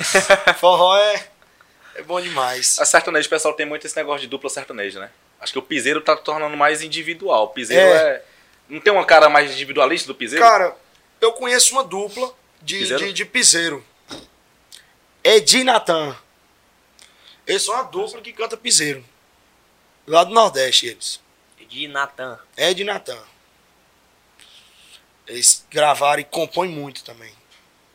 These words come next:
Speaker 1: Top, você não
Speaker 3: Tu recebe muita música hoje?
Speaker 1: Tô tão
Speaker 3: Sim,
Speaker 1: fora, assim,
Speaker 3: a
Speaker 1: do
Speaker 3: maioria
Speaker 1: piseiro.
Speaker 3: das pessoas, as meninas lá, né, elas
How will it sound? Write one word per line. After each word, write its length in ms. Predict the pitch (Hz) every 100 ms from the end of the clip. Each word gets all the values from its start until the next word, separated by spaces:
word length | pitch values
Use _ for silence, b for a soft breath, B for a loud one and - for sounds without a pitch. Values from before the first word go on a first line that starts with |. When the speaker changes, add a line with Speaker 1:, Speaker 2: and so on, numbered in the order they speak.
| _ _ - - _ _
Speaker 1:
Top, 260 | 113 107
você 140 | - 117
não 280 | 120 123 123 b b _
Speaker 3:
Tu 60 | 135
recebe 260 | 143 147
muita 180 | 143 135
música 260 | 117 143 120
hoje? 140 | 123
Speaker 1:
Tô 100 | 156
tão 140 | 165 175
Speaker 3:
Sim, 220 | - 175
Speaker 1:
fora, 160 | 139
assim, 100 | 131 131
Speaker 3:
a 40 |
Speaker 1:
do 40 |
Speaker 3:
maioria 220 | 175 196 180
Speaker 1:
piseiro. 40 |
Speaker 3:
das 80 | -
pessoas, 400 | 147 - 160 131
as 160 | 123 123
meninas 340 | 113 127 110
lá, 200 | 107 117
né, 120 | 123 131
elas 340 | 101 98 -